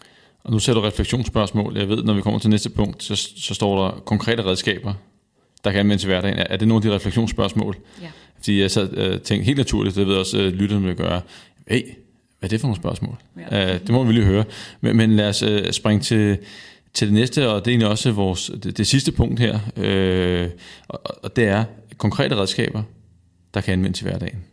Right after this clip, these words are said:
Speaker 2: Ja.
Speaker 1: Og også gerne nogle, øh, eksempler på det.
Speaker 2: Ja. Altså, jeg vil gerne sige, hvis vi lige starter sådan lidt overordnet, så kan vi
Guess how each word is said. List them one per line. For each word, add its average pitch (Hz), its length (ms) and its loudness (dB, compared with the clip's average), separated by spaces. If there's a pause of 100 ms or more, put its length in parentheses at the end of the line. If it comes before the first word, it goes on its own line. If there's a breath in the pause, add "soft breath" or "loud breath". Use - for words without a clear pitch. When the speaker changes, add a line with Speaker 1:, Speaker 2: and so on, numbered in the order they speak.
(180)
Speaker 2:
Ja. 170 140 -16
Speaker 1:
Og 101 100 -2
også - 140 -4
gerne 107 160 2
nogle, 101 320 0
øh, - 120 -6
eksempler 98 340 -6
på 101 140 -6
det. 95 80 -8 (320)
Speaker 2:
Ja. 165 80 -14 (1080 loud breath)
Altså, 196 180 -6
jeg 208 160 -2
vil 220 80 -4
gerne 247 260 2
sige, 254 300 -2
hvis 233 200 -4
vi 247 60 -2
lige 262 160 0
starter 214 320 -2
sådan 220 160 -2
lidt 208 160 -2
overordnet, 185 640 0
så 208 120 -4
kan 190 100 -8
vi 190 140 -4